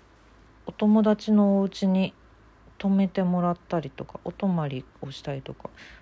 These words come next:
あの、息子さんがね、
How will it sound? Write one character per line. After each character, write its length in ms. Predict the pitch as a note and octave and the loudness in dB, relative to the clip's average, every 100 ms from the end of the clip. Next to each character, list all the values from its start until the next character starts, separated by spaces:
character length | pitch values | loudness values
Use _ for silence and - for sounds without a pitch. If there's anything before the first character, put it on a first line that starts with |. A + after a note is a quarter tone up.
| _ | _
あ 140 | - D#3 | -4 -4
の、 380 | C3+ B2+ C3 - - _ _ _ - _ - | -4 -8 -10 -14 -20 _ _ _ -20 _ -8
息 220 | F3 E3+ - | -6 -6 -8
子 160 | F#3 | -6
さ 180 | F3 F#3 | -2 0
ん 80 | F3 | 2
が 140 | F3 | 0
ね、 200 | E3+ C3+ | 0 -4